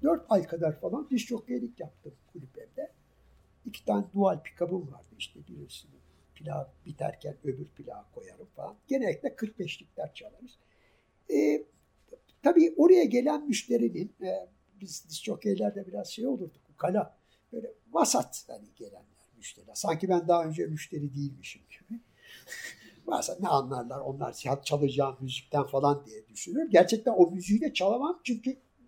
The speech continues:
çıkar giderler. Genellikle işte o zamanın popüler kim var? Şarkıcıları, toplulukları, işte Tom Jones, Engelbert Humperdinck, işte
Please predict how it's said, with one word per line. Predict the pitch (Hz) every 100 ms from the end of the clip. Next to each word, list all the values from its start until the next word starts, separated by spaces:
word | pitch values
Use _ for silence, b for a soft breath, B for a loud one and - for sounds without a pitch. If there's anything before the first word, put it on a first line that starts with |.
| -
çıkar | - - 247
giderler. | 320 320 254 - - - _ _ _ _ _ _ _
Genellikle | - 403 381 - 175 190
işte | 233 - 226 - 269
o | 294
zamanın | 285 240 220 214
popüler | 240 240 202 180 170 _ _
kim | 247 - -
var? | 135 165
Şarkıcıları, | - 139 - 131 131 117 -
toplulukları, | - - _ 113 - -
işte | - - -
Tom | 165 -
Jones, | - - - - 175
Engelbert | 139 120 123 107 -
Humperdinck, | 131 _ _ _ 240 _ -
işte | - -